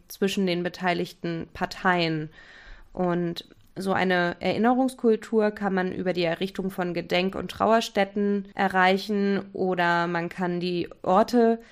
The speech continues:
des Geschehens konservieren, um nachkommenden Generationen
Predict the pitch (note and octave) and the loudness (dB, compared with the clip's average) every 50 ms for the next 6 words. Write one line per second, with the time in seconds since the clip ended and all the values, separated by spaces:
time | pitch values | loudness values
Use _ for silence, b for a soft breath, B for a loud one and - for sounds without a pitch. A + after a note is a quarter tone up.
0 | B B B B - G3+ F#3+ - - G3+ G3 - A3+ G#3+ G#3+ G#3+ G#3+ A3 A3 G#3+ | B B B B -2 -2 0 0 -2 0 2 4 6 6 6 6 6 2 0 -2
1 | - - - _ _ _ _ - - G#3 G3 G3 F#3 F3+ F3 E3+ F3+ F3+ G3+ G#3+ | -8 -14 -18 _ _ _ _ 0 2 4 4 4 4 2 2 0 0 2 4 4
2 | A3 A#3 A#3+ B3+ C4+ C#4+ - - - F#3+ F#3+ F#3+ F#3 - - - F3+ F3 F#3 G3 | 6 6 4 4 2 2 -2 -2 -2 0 0 0 0 -2 -2 0 0 2 0 0
3 | - - G#3+ G3+ G3+ G3+ F#3+ F#3+ F#3+ F3+ F#3 F3+ F3+ F3 E3+ F3 F3 - - G3 | -2 -2 0 2 2 2 2 2 2 0 0 0 2 2 0 0 -2 -2 0 2
4 | G3 G3 G3 G3 F#3+ | 2 4 4 2 0